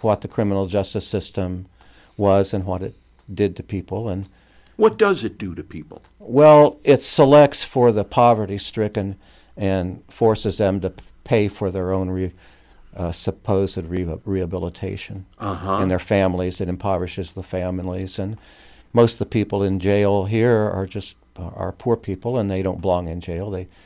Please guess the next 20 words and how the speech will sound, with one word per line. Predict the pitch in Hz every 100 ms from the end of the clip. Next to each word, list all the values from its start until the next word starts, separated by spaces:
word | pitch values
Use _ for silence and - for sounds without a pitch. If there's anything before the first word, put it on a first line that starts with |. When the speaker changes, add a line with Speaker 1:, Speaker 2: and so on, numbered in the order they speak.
| _ _ _ _
Speaker 1:
if | -
they | 92
could | 87 90 90
make | 90 85
bail, | 90 87 92
they | 85
would. | 82 82 85 98
Or | 80 -
Speaker 2:
I | 143 151
found | 156 143 127 107
a, | 107 104
a | 90
quote | - 165 156 95 - _ - - -
from | - 143 127
the, | 117 117 113 110 104
uh, | 98 98
jail | 123 101 151 175 143
commander, | - 127 110 92 90 92 98
Sam | 95 - 147 147 135
Crow. | 113 - 170 185 147 92 104